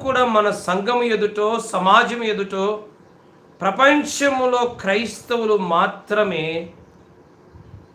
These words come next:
నైతిక విలువలు, ఆధ్యాత్మిక విలువలు, పరలోక విలువలు బోధించే బోధకులు. ఇంకా మిగతా వాళ్ళంతా ఆ మూడిటిని ఎవరు బోధించలేరు, మనం మాత్రమే బోధించగలరు.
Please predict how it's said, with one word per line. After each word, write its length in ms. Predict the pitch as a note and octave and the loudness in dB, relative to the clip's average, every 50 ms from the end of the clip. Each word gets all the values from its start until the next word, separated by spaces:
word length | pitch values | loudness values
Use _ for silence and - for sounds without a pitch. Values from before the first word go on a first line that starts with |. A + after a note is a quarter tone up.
| - - - - D#3 | -20 -20 -20 -10 -8
నైతిక 680 | C#3+ D3+ E3 F3 G#3+ C4 C4+ G#3 - - C#4 - - | -4 0 4 4 4 4 4 0 0 -2 -2 2 2
విలువలు, 600 | C4+ B3+ B3 B3+ A#3+ A#3+ A#3+ A#3+ A#3+ A#3+ B3+ C4 C4+ C#4 - - - - | 0 2 2 0 2 2 4 4 4 2 2 2 0 0 -2 -6 -4 0
ఆధ్యాత్మిక 840 | E3 F3 G3 F3+ D#3 D3+ - G#3+ A3 A#3+ B3 A#3+ A#3+ B3 B3 A#3+ A#3 | 2 2 2 2 0 -2 2 4 4 4 4 2 -2 -4 -4 -4 -4
విలువలు, 680 | A3 A3 A3+ A3 A3+ G#3+ A3+ A3+ A3+ A#3 A#3+ B3+ B3+ B3 - - - - - - - | -4 -2 -2 -2 -2 0 0 0 0 0 0 0 -2 -4 -10 -16 -20 -20 -20 -6 0
పరలోక 500 | F3 F3+ G3 G#3 G#3+ A#3 A#3+ A#3+ A#3 A#3 | 2 4 4 6 6 6 4 4 2 0
విలువలు 400 | G#3 G3+ G3+ G3+ G3+ G3 G#3 G#3 F#3 D3+ C#3 F3 | -2 0 0 0 0 0 0 -2 -4 -4 -2 0
బోధించే 640 | F#3 G3+ G3 G#3 G#3 G#3+ F#3+ - - - F#3 E3 D#3+ E3 F3 F3 - - - - - - - | 0 0 2 0 -2 -2 -2 -8 -8 -6 -4 -2 -2 -2 -2 -4 -8 -16 -20 -20 -20 -20 -12
బోధకులు. 560 | C3+ C3+ F3+ G#3+ A3+ G#3+ F3 - - - - - - - - - - - - - - - - - - - - _ _ _ _ - - - - - - - - | 0 4 4 6 6 4 2 0 -2 -8 -14 -18 -20 -20 -20 -20 -20 -20 -20 -20 -20 -20 -20 -20 -20 -20 -20 _ _ _ _ -20 -20 -20 -20 -20 -20 -18 -14
ఇంకా 140 | D3+ D3+ E3 | -8 -6 -6
మిగతా 300 | D#3 E3+ - F3+ G#3 G#3 | -4 -4 -4 0 0 2
వాళ్ళంతా 460 | G3+ G3 F#3 F#3 F#3 F3+ F#3 F#3 F3 E3+ D#3+ D#3 D3+ D#3 - - - - - - - - - - C3 | 2 2 2 0 -2 -2 -2 -2 0 0 0 0 0 -2 -4 -8 -16 -20 -20 -20 -20 -20 -16 -10 -8
ఆ 40 | |
మూడిటిని 520 | C3 C3+ C#3 E3+ G3 G#3 G3 G3+ G3+ G#3 F#3+ | -6 -4 0 0 0 0 -2 -4 -4 -2 0
ఎవరు 220 | F3+ F3+ G3 A3 | 0 2 2 0
బోధించలేరు, 720 | G3+ E3 E3 F#3 F#3+ G3+ G#3+ G3+ - - - E3+ D3+ C3 B2 | 0 0 0 0 0 0 -2 -6 -10 -10 -8 -8 -8 -8 -6
మనం 240 | C3+ C#3 C#3 C#3+ C#3+ | -6 -6 -6 -4 -4
మాత్రమే 440 | C#3 D#3 F3 E3+ - F3+ F3 F3+ F3 | -2 -4 -4 -4 -4 -6 -6 -6 -6
బోధించగలరు. 680 | C#3 C#3 C#3+ C#3+ D#3 D#3 D#3 - - - C3 A#2+ - - | -6 -6 -6 -6 -8 -10 -12 -14 -14 -14 -12 -12 -12 -14